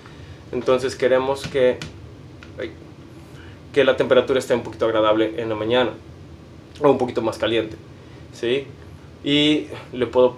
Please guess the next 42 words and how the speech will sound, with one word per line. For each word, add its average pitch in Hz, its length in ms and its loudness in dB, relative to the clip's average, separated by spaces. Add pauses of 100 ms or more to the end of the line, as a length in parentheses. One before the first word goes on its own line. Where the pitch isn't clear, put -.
cambiar 123 300 2
aquí 117 240 0
la 113 140 4
hora 123 240 6
que 143 100 -8
yo 135 100 -2
quiero 151 300 0 (300)
y 143 160 0
la 135 120 4
temperatura 123 640 2
a - 20 4
la 107 120 -2
que 117 100 -10
yo 98 140 -6
quiero. 151 240 2 (760)
Después, 165 640 6 (800)
¿sí? 52 280 -6 (960)
En, 131 300 4
de 127 100 6
lunes 143 460 4
a 127 80 4
viernes 131 640 2 (260)
nos 123 360 2
vamos 139 420 4
todos 127 240 4
a - 80 -6
trabajar, 120 400 2
la 123 140 0
casa 120 240 -2
se 117 180 -10
queda 113 220 0
completamente 127 560 -6
vacía, 107 340 -6 (720)
más 98 180 -8
o - 20 -6
menos 117 280 -2
a - 20 4
las 117 160 0
ocho 127 220 0
de 135 80 4
la - 20 2
mañana, 131 380 0